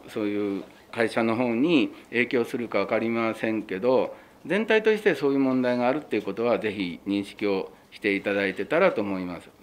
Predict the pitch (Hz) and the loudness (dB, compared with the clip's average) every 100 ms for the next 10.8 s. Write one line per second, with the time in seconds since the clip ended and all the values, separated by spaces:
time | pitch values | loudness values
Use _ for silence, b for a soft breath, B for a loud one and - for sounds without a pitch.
0 | 151 165 - 190 214 214 190 214 202 214 | -4 -2 0 4 6 6 4 2 0 4
1 | 208 190 B B - 185 233 214 - 226 | 4 2 B B -2 0 2 2 2 0
2 | 240 240 233 226 - B B B - 233 | 2 4 6 6 2 B B B 0 2
3 | 202 156 127 120 143 156 - 143 143 135 | 4 4 6 4 2 0 2 4 6 6
4 | 131 117 - 143 143 117 - B B - | 4 4 4 4 4 4 -2 B B -8
5 | 147 143 139 135 127 135 135 135 131 135 | 0 2 2 0 2 2 4 4 2 4
6 | 135 131 - 117 107 92 - - 185 185 | 4 2 -2 0 2 2 -2 -4 -4 -2
7 | - 247 262 240 - 233 233 226 220 214 | 4 4 2 -4 0 0 2 4 6 6
8 | 202 202 196 175 175 175 135 151 196 202 | 6 6 4 2 -2 2 4 4 2 0
9 | 196 180 139 151 160 160 160 151 110 95 | 0 0 0 2 0 0 -2 -2 -2 -2
10 | - 85 92 104 107 131 170 104 | -2 -6 -4 -6 -2 2 2 2